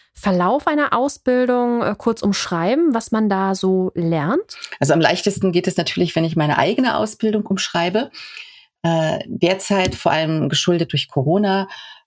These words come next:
Speaker 2: ähm, läuft die ab an zehn Abenden, immer, äh, zwei Komma fünf Stunden ungefähr. Und in diesen zehn Abenden reisen wir durch die achtundsiebzig Tarotkarten.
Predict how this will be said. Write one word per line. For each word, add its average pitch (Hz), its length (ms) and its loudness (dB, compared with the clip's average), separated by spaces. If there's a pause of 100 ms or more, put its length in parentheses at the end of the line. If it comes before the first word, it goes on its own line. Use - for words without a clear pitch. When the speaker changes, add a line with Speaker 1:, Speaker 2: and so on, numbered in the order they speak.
(100)
Speaker 2:
ähm, 160 320 0
läuft 170 360 0
die 165 160 2
ab - 260 -2
an 151 380 0
zehn 160 360 0
Abenden, 233 840 0
immer, 165 720 -2 (160)
äh, 151 440 -2 (340)
zwei 160 560 -2
Komma 156 280 -2
fünf - 200 -10
Stunden 247 340 0
ungefähr. 175 640 -2 (380)
Und 180 100 0
in 185 80 4
diesen 180 300 2
zehn - 240 0
Abenden 190 680 2
reisen 170 800 0
wir 165 540 2 (260)
durch 247 320 0
die 175 200 0
achtundsiebzig 180 680 -2
Tarotkarten. 202 880 0